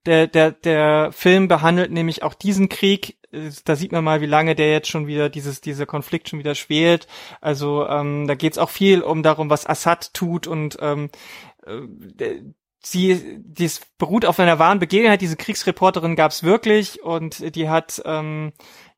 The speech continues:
ähm, auch sehr darunter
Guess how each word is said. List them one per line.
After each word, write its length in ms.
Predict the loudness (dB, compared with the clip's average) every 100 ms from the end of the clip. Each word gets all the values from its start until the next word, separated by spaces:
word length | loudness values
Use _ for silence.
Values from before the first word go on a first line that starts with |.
| _
ähm, 580 | -10 -8 -8 -10 -12 -16 _ _ _ -6
auch 340 | -6 -6 _ _ _ _
sehr 640 | -6 2 4 4 2 0 _ _ -8
darunter 760 | -6 0 0 2 4 4 2